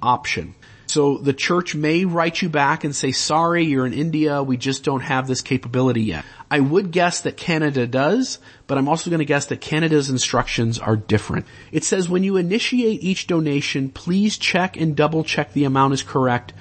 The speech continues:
before you send the donation." Obviously, when you do something electronically, it's a lot harder to make a change after it's, after it's been sent. You will receive monthly statements by email to ensure that your donations were received and allocated correctly.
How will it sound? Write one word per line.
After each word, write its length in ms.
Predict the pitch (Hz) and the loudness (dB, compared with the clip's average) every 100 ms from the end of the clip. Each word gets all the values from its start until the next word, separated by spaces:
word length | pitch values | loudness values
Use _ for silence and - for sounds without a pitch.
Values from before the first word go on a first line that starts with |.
| - - - | -20 -8 -2
before 320 | 127 143 139 | 0 2 2
you 100 | 139 | 2
send 240 | - 135 | 2 2
the 60 | 131 | 4
donation." 640 | 131 123 120 110 90 90 - - - | 4 4 2 0 -4 -6 -12 -18 -2
Obviously, 540 | 131 156 185 185 190 | 2 2 2 2 2
when 160 | 180 147 | 2 2
you 160 | 165 - - | 0 -4 -2
do 140 | 185 | -2
something 320 | - 190 180 | 0 -2 0
electronically, 920 | 170 165 - 160 147 135 127 123 123 - - - - | 0 -2 0 2 0 -2 0 0 -2 -8 -20 -20 -12
it's 120 | - | -2
a 40 | 147 | 0
lot 380 | 139 143 165 - | 4 4 2 0
harder 480 | - 147 156 156 | -2 0 2 2
to 200 | 151 - 139 | 0 -2 -2
make 240 | 131 135 | -2 -2
a 60 | 131 | -4
change 420 | - 135 131 120 | -2 0 0 0
after 340 | 113 - 117 | -2 -2 -4
it's, 220 | 113 - - | -4 -6 -4
after 280 | 120 - 123 | -4 -2 -6
it's 100 | - | -4
been 180 | 113 | -4
sent. 240 | 107 101 - - - | -4 -6 -8 -12 -4
You 160 | 151 | -2
will 100 | 185 | 0
receive 540 | 165 151 - 180 175 170 - | 2 0 0 2 2 -2 -2
monthly 460 | 135 151 160 151 | 0 0 2 0
statements 760 | 147 - 165 190 220 254 - - - - - 135 | 0 -2 0 0 2 0 -2 -10 -16 -20 -8 0
by 180 | 127 123 | 0 2
email 420 | 170 180 156 147 | 0 2 2 2
to 220 | 151 160 | 0 0
ensure 280 | 135 - 160 | 0 0 0
that 140 | 151 131 | 0 0
your 140 | 151 | 0
donations 580 | 175 175 147 143 139 135 | 0 2 0 0 -2 -2
were 140 | 127 | 0
received 640 | 117 110 - 170 180 202 196 | 0 -2 -2 0 2 0 -2
and 180 | 147 - | -4 0
allocated 640 | 127 135 - 143 135 135 | 0 0 -2 -2 -2 -4
correctly. 600 | - 127 123 - - | -2 0 0 -2 -10